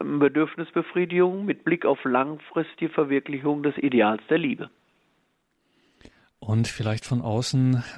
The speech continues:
Speaker 2: äh, das, was vielleicht von außen als ein Zwang erscheint, aber auch ein erhebliches Freiheitspotenzial in sich birgt. Darf man immer nicht vergessen. Hören wir mal,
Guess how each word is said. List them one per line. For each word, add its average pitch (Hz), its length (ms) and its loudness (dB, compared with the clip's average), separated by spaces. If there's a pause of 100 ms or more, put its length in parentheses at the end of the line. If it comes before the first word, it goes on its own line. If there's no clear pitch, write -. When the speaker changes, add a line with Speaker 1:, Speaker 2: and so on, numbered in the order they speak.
Speaker 2:
äh, 123 360 -6
das, 123 260 -4
was 123 160 -4
vielleicht 117 360 2
von 123 240 0
außen 113 340 0
als - 160 2
ein 107 120 2
Zwang 107 340 -4
erscheint, 127 500 -4
aber 160 260 -2
auch 151 200 0
ein 117 160 -4
erhebliches 139 760 -6
Freiheitspotenzial 101 1300 -8
in 101 220 -8
sich 98 280 -14
birgt. 104 380 -8 (400)
Darf - 180 -12
man 123 140 -4
immer 127 160 0
nicht 135 180 0
vergessen. 131 540 6
Hören 135 160 6
wir 151 140 6
mal, 135 320 4